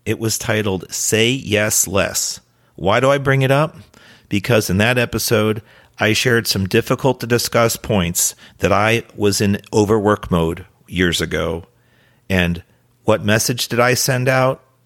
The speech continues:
You likely read a slumped over, hunched over body, frustrated, red face many of the days of the week, and I was probably short-tempered and short-spoken to many, despite the fact that I had the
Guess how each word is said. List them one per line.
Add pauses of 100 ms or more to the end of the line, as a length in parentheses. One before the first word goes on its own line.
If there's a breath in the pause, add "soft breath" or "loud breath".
You
likely
read (240 loud breath)
a
slumped
over,
hunched
over
body, (480 loud breath)
frustrated,
red
face
many
of
the
days
of
the
week, (320 loud breath)
and
I
was
probably
short-tempered (180 loud breath)
and
short-spoken
to
many, (220 loud breath)
despite
the
fact
that
I
had
the